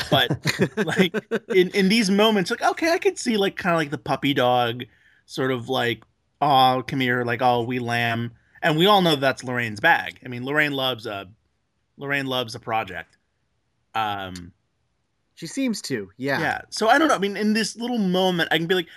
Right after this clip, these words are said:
Speaker 1: "Okay, so there is, like, an inherent affection, or at least a, an inherent infatuation between the two of
Speaker 2: Huh.
Speaker 1: them." And it's a little moment like this where I'm like, "Okay, so it's not a hundred percent Martin."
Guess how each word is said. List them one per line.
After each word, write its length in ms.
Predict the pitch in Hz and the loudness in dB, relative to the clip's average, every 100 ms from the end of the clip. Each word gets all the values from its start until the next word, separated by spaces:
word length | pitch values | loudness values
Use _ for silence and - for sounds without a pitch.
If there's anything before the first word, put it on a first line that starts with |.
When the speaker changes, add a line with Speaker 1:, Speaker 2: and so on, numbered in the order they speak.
| - | -8
Speaker 1:
"Okay, 240 | 269 254 220 | -4 -2 0
so 140 | 226 | 0
there 140 | - | 0
is, 200 | 202 208 | 0 0
like, 120 | 190 165 | 0 -2
an 100 | 156 | -4
inherent 720 | 143 135 143 139 139 131 - _ _ _ _ _ _ _ - | -4 -4 0 2 0 -4 -14 _ _ _ _ _ _ _ -2
affection, 760 | 143 - 151 139 - 151 131 131 | -2 0 0 0 -2 -2 -2 -2
or 160 | 151 160 | 0 2
at 80 | |
least 240 | 156 180 - | 2 -2 -2
a, 120 | 156 | -4
an 140 | 156 143 | -2 -4
inherent 340 | 139 139 139 | -2 0 0
infatuation 1080 | 120 135 120 - 123 113 139 131 117 90 - _ _ _ _ - | -2 -4 -4 -4 -8 -2 0 0 -2 -6 -16 _ _ _ _ -12
between 340 | 127 135 127 | -8 -6 -6
the 80 | 117 | -6
two 200 | - - | -10 -6
of 60 | 220 | -2
Speaker 2:
Huh. 100 | 160 | 0
Speaker 1:
them." 100 | 117 | 0
And 120 | 151 | -2
it's 100 | 165 | 2
a 80 | 214 | 4
little 220 | 247 262 | 4 4
moment 280 | 220 208 170 | 4 2 2
like 200 | 165 143 | -2 0
this 180 | 160 - | 0 0
where 60 | |
I'm 80 | 143 | -4
like, 120 | 147 | -4
"Okay, 160 | - 160 | -2 -2
so 140 | 160 | -2
it's 140 | 156 - | -2 0
not 180 | 190 120 | 0 0
a 60 | |
hundred 420 | 117 135 117 110 | -4 -6 -8 -14
percent 400 | - 107 110 95 - _ _ _ _ _ | -16 -12 -12 -12 -16 _ _ _ _ _
Martin." 460 | 113 104 55 80 | -14 -14 -14 -20